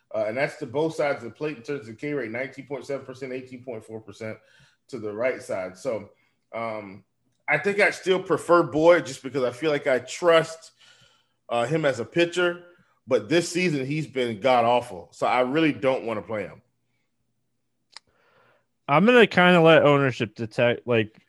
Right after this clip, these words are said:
Speaker 2: decide what I do here. If Matthew Boyd's gonna be popular,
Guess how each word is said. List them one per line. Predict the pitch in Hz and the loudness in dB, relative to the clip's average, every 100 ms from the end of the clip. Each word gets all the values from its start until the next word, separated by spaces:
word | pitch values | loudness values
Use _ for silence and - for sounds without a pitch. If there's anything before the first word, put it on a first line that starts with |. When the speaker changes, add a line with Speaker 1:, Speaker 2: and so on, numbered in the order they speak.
| - 113 | -16 -8
Speaker 2:
decide | 120 117 - 123 120 | -6 -4 2 4 4
what | 110 117 | 4 4
I | 110 | 4
do | 104 110 | 2 0
here. | 101 98 95 - - | 2 0 -2 -8 -4
If | 127 147 | -2 2
Matthew | 147 156 180 | 4 4 2
Boyd's | 151 165 151 | 6 4 4
gonna | 156 151 | 2 2
be | 147 143 135 123 113 _ _ _ _ - | 4 6 6 4 0 _ _ _ _ 2
popular, | 170 196 190 190 190 185 170 | 4 4 6 6 8 4 2